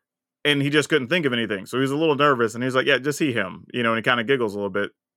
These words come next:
and that's it. And the exchange, he says that the guy looks and says, "Well, I use they, them, so it's cool, but don't be a jerk about it." And he says he didn't really understand, like, why he even said that, but he was like, "Okay, well,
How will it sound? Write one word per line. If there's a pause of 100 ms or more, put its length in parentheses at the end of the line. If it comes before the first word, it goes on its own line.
and
that's
it. (1300)
And
the
exchange,
he
says
that
the
guy
looks
and
says, (100)
"Well, (640)
I
use
they,
them,
so
it's
cool,
but
don't
be
a
jerk
about
it." (1400)
And
he
says
he
didn't
really
understand, (460)
like,
why
he
even
said
that, (120)
but
he
was
like,
"Okay,
well,